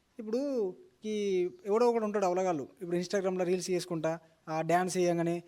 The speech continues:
లేకపోతే ఏదైనా ఏదో ఒక మాట మాట్లాడంగానే, గలీజ్ మాటలు, ఏదో మాటలు మాట్లాడంగానే టక్కున వానికి ఫేమస్ చేసి, తెల్లారి వరకే వాని దగ్గరికి ఎన్నో ఇంటర్వ్యూ ఛానల్ పోతాయి.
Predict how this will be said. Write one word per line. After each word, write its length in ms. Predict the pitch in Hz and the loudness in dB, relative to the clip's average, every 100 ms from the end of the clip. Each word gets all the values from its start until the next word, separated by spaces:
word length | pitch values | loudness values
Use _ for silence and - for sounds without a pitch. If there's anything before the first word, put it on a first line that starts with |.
| - 175 | -6 -4
లేకపోతే 380 | 170 175 170 | -2 -2 0
ఏదైనా 220 | 170 165 160 160 156 147 143 139 139 139 | 0 0 -2 -2 -2 -2 -4 -6 -8 -6
ఏదో 180 | 160 202 | -2 -2
ఒక 220 | 190 185 | -2 0
మాట 340 | 170 165 180 | 0 0 0
మాట్లాడంగానే, 540 | 180 170 170 170 165 156 | -2 -2 -2 -2 -2 -2
గలీజ్ 240 | 160 165 | -2 0
మాటలు, 280 | 165 160 165 | -2 -2 -2
ఏదో 180 | 165 185 | -2 -2
మాటలు 260 | 165 185 | -4 -4
మాట్లాడంగానే 540 | 170 160 180 180 220 294 - - _ | -6 -4 -4 -2 -2 -4 -8 -20 _
టక్కున 320 | 202 - 269 - - _ | -6 0 0 -2 -12 _
వానికి 260 | 170 185 170 | 0 0 2
ఫేమస్ 360 | 202 226 240 | 2 4 4
చేసి, 220 | 208 180 240 | 4 4 4
తెల్లారి 280 | 233 247 | 4 6
వరకే 220 | 233 226 240 | 4 2 2
వాని 160 | 214 | 2
దగ్గరికి 300 | 202 233 208 | 4 2 0
ఎన్నో 200 | 208 262 | 2 4
ఇంటర్వ్యూ 420 | 262 233 269 247 | 4 2 0 2
ఛానల్ 180 | 240 233 | 2 4
పోతాయి. 340 | 208 233 185 | 4 6 4